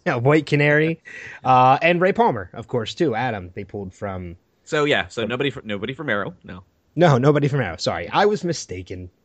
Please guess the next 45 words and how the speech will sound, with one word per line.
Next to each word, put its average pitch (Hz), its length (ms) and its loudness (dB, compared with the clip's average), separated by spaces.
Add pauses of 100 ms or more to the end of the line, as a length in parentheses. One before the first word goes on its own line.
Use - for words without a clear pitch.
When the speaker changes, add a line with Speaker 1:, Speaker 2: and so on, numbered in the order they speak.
(100)
Speaker 2:
<laughs> 139 140 -12 (540)
Speaker 1:
Uh, 151 200 2
but 185 120 -4
we're 233 80 8
gonna 240 140 6
break 202 240 4
this 190 180 2
down 170 260 2
as 151 140 0
we 143 120 -2
have 135 320 2
before 127 500 -2
with 117 220 -8
Supergirl 110 800 -6
and 107 340 -4
Arrow. 131 580 0 (280)
Well, 120 220 4
we 113 100 -4
go 113 220 2
over 110 200 0
our 107 80 -2
favorite 135 320 2
moments, 151 420 -2
least 143 200 -8
favorite 127 260 -2
moments, 123 460 -4
standout 160 560 -2
favorite 139 320 -2
characters, 131 500 -4
worst 123 220 -6
characters, 113 680 -4 (400)
best 139 400 -4
and 117 400 -4
worst 113 560 -2
episodes, 107 560 -2
as 107 200 -6
well 107 200 -2
as 101 140 -8
rate 107 260 0
the 104 80 -2
villain 101 380 -2
and 95 200 -6
rate 101 200 -2
the 95 80 -12
season. 95 520 -6